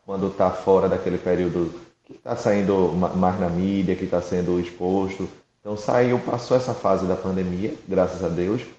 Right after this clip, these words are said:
mas aí as pessoas, de uma maneira geral, relaxam nos cuidados, tá? E aí, de vez em quando, a gente vai ter novamente que reforçar isso, como o, o, tá, o que tá acontecendo agora. Então, a covid realmente voltou, a gente teve um aumento expressivo do número de casos,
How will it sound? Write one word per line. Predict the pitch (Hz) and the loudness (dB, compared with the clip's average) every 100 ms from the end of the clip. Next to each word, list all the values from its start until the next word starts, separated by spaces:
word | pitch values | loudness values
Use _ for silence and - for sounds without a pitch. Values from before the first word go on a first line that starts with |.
| _ _ _ - | _ _ _ -8
mas | 95 104 110 | 0 2 6
aí | 110 | 6
as | 113 | 6
pessoas, | - - 107 107 | 4 2 0 2
de | |
uma | 104 | 2
maneira | 104 101 104 | 2 0 0
geral, | 104 95 101 | 0 0 2
relaxam | 107 98 104 113 | 4 4 2 0
nos | 110 - | -2 0
cuidados, | 110 85 80 73 - - | 0 2 2 -2 -8 -14
tá? | 92 92 101 | -10 -4 -2
E | 104 101 | -2 0
aí, | 101 101 110 117 - - | 0 0 0 -2 -10 -14
de | 104 | -6
vez | 90 107 107 | 2 2 2
em | |
quando, | 101 95 101 | -2 -2 -2
a | |
gente | 101 92 | -4 -4
vai | 98 | -4
ter | - 95 | -2 0
novamente | 92 104 101 98 92 | 0 0 0 -2 -4
que | 98 | -6
reforçar | 98 - 95 - 92 | -4 -2 -2 -2 -2
isso, | 92 - | -2 -6
como | - 104 104 - | -6 -4 -4 -4
o, | 98 - | -6 -2
o, | 107 95 | -2 0
tá, | 92 95 - | 0 -2 -4
o | |
que | 92 | -4
tá | 95 | 0
acontecendo | 95 95 98 120 147 | 0 0 -2 0 0
agora. | 151 92 80 - - _ _ | 4 2 2 -6 -18 _ _
Então, | - | -14
a | 90 | -4
covid | 98 95 98 | -2 0 -2
realmente | 101 104 101 98 92 | 2 2 2 -2 -4
voltou, | 101 104 - 90 98 - - _ 87 | -4 -2 -2 -2 -4 -6 -18 _ -12
a | |
gente | 98 95 | -6 -2
teve | 98 | 0
um | 98 | 0
aumento | 95 92 90 98 92 95 | 0 0 0 -2 0 -2
expressivo | - 117 120 - 110 120 | 0 0 0 -2 -2 -2
do | 117 | -4
número | 104 92 92 | -2 -2 -2
de | 90 | -2
casos, | - 85 92 104 | 0 2 2 0